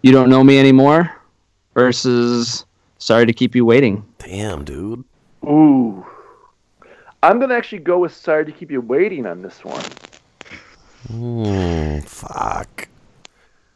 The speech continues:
Speaker 2: Uh, what do you got, Nate? <laughs>
Speaker 1: Uh, I'm gonna go with, uh, You Don't Know Me Anymore.
Speaker 2: Damn, dude. So you're gonna make me decide this?
Speaker 3: Yeah,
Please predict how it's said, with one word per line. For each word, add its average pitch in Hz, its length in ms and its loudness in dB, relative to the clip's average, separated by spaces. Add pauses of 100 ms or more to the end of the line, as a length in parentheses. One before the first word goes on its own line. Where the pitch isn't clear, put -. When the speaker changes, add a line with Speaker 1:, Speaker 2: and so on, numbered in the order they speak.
(640)
Speaker 2:
Uh, 95 380 -6
what 107 140 -2
do 139 60 -2
you 113 60 -4
got, 78 200 -2
Nate? 78 300 -8 (300)
<laughs> - 80 -8 (1300)
Speaker 1:
Uh, 131 540 4
I'm 143 80 4
gonna 147 160 6
go 135 260 4
with, 127 300 4
uh, 113 380 2 (400)
You 120 100 -6
Don't 127 120 0
Know 143 140 2
Me 139 140 2
Anymore. 98 420 -4 (140)
Speaker 2:
Damn, 196 460 -10
dude. 170 460 -10 (160)
So - 140 -16
you're 85 80 -12
gonna 123 140 -6
make 120 200 -6
me 135 360 -4
decide 90 420 -10
this? - 120 -10
Speaker 3:
Yeah, 165 200 6